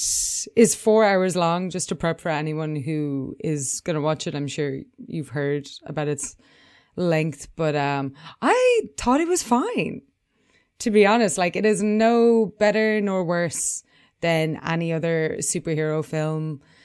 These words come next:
It, it is super long. I broke it up into kinda two-hour chunks, took a bit of a break, came back to it. It definitely would have benefited from just being, like, a mini series, but it actually, like, the grade on it is really nice.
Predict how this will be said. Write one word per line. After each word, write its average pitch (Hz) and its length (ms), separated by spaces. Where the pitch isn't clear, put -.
It, 175 400
it 175 140
is 214 320
super 262 340
long. 247 300
I 214 100
broke 196 300
it 202 80
up 190 100
into 185 160
kinda 175 220
two-hour 165 360
chunks, 156 440
took 175 160
a 160 40
bit 156 120
of 151 60
a 156 60
break, 143 440
came 156 160
back 147 220
to 151 100
it. 139 240
It 180 200
definitely 175 480
would 170 140
have 151 160
benefited 160 540
from 156 160
just 143 180
being, 156 240
like, 143 340
a 180 120
mini 170 260
series, 170 480
but 170 280
it 202 120
actually, 254 560
like, 180 420
the 196 100
grade 170 460
on 247 160
it 254 120
is 254 160
really 262 220
nice. 254 540